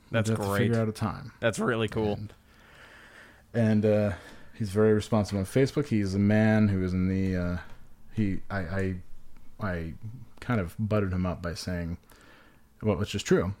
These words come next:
Speaker 2: but I said, "You are the greatest at what you did." The greatest Chippendale of all time. Chippendales is a sh-, uh, shell of its former self under new ownership. But at the time, he was the best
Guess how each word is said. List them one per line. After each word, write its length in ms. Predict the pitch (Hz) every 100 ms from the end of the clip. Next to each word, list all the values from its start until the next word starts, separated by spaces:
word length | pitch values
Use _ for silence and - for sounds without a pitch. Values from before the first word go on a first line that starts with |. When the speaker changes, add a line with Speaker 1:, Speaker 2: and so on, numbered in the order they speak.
| -
Speaker 2:
but 100 | 101
I 60 | 92
said, 180 | 117
"You 160 | 107 117
are 380 | 113 107 101 - -
the 160 | 110
greatest 500 | 101 101 110 127 107
at 100 | 107
what 160 | 92 85
you 60 | 92
did." 260 | 95 87 - - _ _ _ _ _ - - 104
The 140 | 113 113
greatest 260 | 160 147
Chippendale 680 | - 139 123 110 104 95 92 -
of 160 | - 95
all 320 | 110 107 107
time. 340 | - 147 127
Chippendales 880 | 104 147 147 139 113 104 95 95 92
is 280 | 101 98 90
a 400 | 98 98 92 90 - - - - -
sh-, 300 | - - -
uh, 200 | 95 104
shell 280 | 98 160 170
of 80 | 110
its 120 | 101
former 300 | - 98 90
self 360 | - 95 90 92
under 180 | 90
new 240 | 90 95 92
ownership. 600 | 87 87 - - - - - _ _ _ _ _
But 140 | -
at 220 | 104 101 -
the 80 |
time, 580 | 85 - 123 135 117 98
he 240 | 90 110 110
was 360 | 98 90 90
the 200 | 101 98
best 720 | 90 - 101 107 - - -